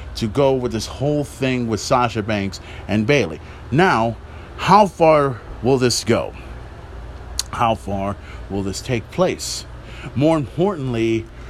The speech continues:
who in the world will Bayley take out her best friend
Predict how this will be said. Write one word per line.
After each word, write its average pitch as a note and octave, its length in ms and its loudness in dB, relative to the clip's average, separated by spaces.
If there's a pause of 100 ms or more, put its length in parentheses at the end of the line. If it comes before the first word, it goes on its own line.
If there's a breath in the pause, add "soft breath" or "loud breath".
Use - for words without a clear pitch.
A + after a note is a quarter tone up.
(260 loud breath)
who A#3+ 560 4
in F3 200 4
the D#3 100 4
world C#3+ 640 0 (1200 loud breath)
will C3+ 200 4
Bayley F#3+ 560 6
take F3+ 380 2
out F3+ 200 6
her E3+ 100 4
best F3 380 4
friend F#3+ 520 2